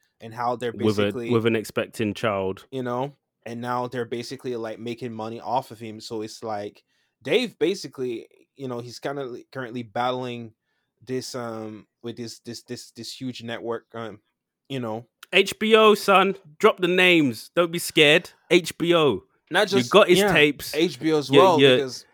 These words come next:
Speaker 1: you know, he went
Speaker 2: Yeah,
Speaker 1: into
Speaker 2: yeah.
Speaker 1: details as, you know, when he was younger, he kinda, like, did a presentation to H B O on what he wanted to achieve with his, uh,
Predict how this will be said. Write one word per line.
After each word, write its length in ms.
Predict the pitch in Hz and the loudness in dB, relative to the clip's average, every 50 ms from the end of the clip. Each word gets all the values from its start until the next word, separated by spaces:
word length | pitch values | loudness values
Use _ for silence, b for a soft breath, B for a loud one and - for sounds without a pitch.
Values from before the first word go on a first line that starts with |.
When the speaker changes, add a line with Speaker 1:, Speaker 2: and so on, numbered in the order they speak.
| _ _ _ _ | _ _ _ _
Speaker 1:
you 80 | 151 151 | -6 -4
know, 140 | 147 143 | -4 -4
he 160 | 139 143 147 151 | -4 -6 -10 -8
went 220 | 143 151 151 - | -8 -8 -4 -2
Speaker 2:
Yeah, 100 | 156 135 | -4 -4
Speaker 1:
into 100 | 123 143 | -2 -2
Speaker 2:
yeah. 120 | 131 135 | -2 -2
Speaker 1:
details 400 | 127 151 143 - 147 135 123 117 | -4 -4 -8 -8 -8 -8 -8 -8
as, 380 | - 110 123 123 120 - - - - | -8 -6 -6 -6 -6 -10 -18 -16 -14
you 80 | 135 | -10
know, 100 | 135 131 | -8 -8
when 140 | 127 127 135 | -8 -8 -8
he 100 | 139 139 | -8 -8
was 240 | 139 135 123 110 107 | -8 -8 -8 -10 -10
younger, 380 | 123 131 151 165 156 143 135 127 | -8 -6 -6 -6 -4 -4 -6 -6
he 120 | 127 131 | -8 -10
kinda, 300 | - - 139 131 131 123 123 | -10 -10 -10 -8 -8 -8 -6
like, 380 | 117 113 117 113 110 95 - _ _ _ - _ _ _ _ | -4 -4 -4 -4 -6 -8 -12 _ _ _ -20 _ _ _ _
did 120 | 143 143 | -6 -6
a 60 | 139 131 | -6 -6
presentation 680 | - - 139 117 127 127 120 - 127 120 113 - 127 117 | -8 -12 -12 -10 -10 -14 -14 -12 -12 -12 -12 -14 -18 -18
to 200 | - - - 123 | -18 -14 -10 -10
H 200 | 127 123 - _ | -10 -10 -12 _
B 140 | 123 123 | -12 -10
O 80 | 127 120 | -8 -8
on 140 | 113 117 120 | -8 -8 -6
what 180 | 117 120 120 120 | -4 -6 -6 -6
he 100 | 123 117 | -8 -16
wanted 340 | 110 113 113 113 113 110 - | -12 -12 -10 -10 -10 -12 -10
to 120 | 120 113 | -12 -12
achieve 460 | 110 - - - 127 120 117 107 _ | -10 -10 -12 -12 -12 -12 -14 -14 _
with 120 | 113 104 107 | -14 -14 -14
his, 280 | 110 117 113 101 - 113 | -14 -16 -16 -16 -14 -14
uh, 260 | 110 110 110 107 | -14 -12 -12 -14